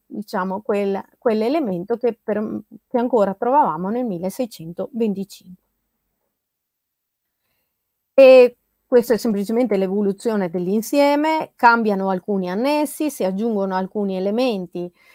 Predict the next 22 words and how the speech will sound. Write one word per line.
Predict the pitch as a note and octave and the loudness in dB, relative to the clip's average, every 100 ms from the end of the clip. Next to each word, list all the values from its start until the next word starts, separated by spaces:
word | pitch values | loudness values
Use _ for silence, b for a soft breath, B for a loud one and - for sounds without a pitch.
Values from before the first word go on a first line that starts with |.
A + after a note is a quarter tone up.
| b - | b -8
quindi | A3+ A3 F3+ - | -4 -2 -4 0
tra, | A3+ A3+ F#3+ - | 4 4 4 0
eh, | G3+ | -8
soprattutto, | F3 - F#3+ F#3+ - C4+ G#3+ - F3+ F3 - - | -10 -12 -8 -8 -6 -6 -6 -6 -6 -6 -8 -8
eh, | G3+ F#3 F3 F3 E3+ - - - | -4 -2 -4 -4 -6 -6 -8 -10
soprattutto, | - F#3 F#3 G#3 G#3 F3 | -12 -10 -10 -8 -10 -8
diciamo, | F#3+ - A3 G3 E3 | -8 -6 -6 -4 -6
a | |
partire | F#3+ F3+ A3 G#3+ F#3+ F3 | -6 -6 -4 -2 0 -2
dal, | F3 F3 F3 F3 F3 F3 - - - | -2 -2 -2 -4 -4 -6 -8 -12 -12
dal | G3 F3 E3 E3+ | -6 -4 -4 -6
seicento, | - F3+ F3+ A3 A3 G#3 F3 | -6 -8 -4 -2 -2 -2 -6
fine | - F#3 F3 | -6 -6 -6
seicento | F#3 F3 - A#3 A3+ F#3+ F3+ | -6 -6 -4 -4 -2 -4 -4
e | E3+ | -6
poi | - G#3 F#3 | 0 0 0
durante | F3+ F#3 G3+ - | -2 -2 -2 -6
tutto | - F#3 F3 | -10 -10 -6
l'Ottocento | E3+ E3+ E3 - G#3+ G3 E3+ E3 - | -6 -8 -14 -8 -6 -4 -6 -10 -8
e | F#3 | -8
il | |
Novecento: | E3 D#3+ A#3+ C#4 - A3 A#3 A#3 | -8 -6 -6 -6 -4 -4 -4 -6